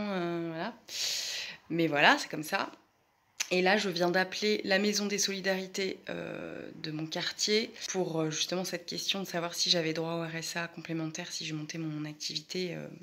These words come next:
à partir de septembre. Et, euh, j'ai une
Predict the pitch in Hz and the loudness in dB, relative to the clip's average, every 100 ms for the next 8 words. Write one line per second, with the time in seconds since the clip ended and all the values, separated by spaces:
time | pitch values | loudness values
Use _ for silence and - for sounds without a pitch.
0 | 190 _ - 165 160 - 165 160 160 - | -18 _ -16 -12 -10 -10 -8 -6 -6 -2
1 | 190 220 220 - - - - - - - | -2 -4 -8 -10 -6 -4 -4 -4 -8 -8
2 | - - - _ - 240 240 240 - - | -10 -14 -18 _ 6 10 10 10 6 6
3 | 214 196 190 185 180 175 175 170 160 185 | 8 10 10 8 8 6 6 4 2 2
4 | 196 - 220 220 214 208 202 202 | 0 -2 -2 2 2 2 2 0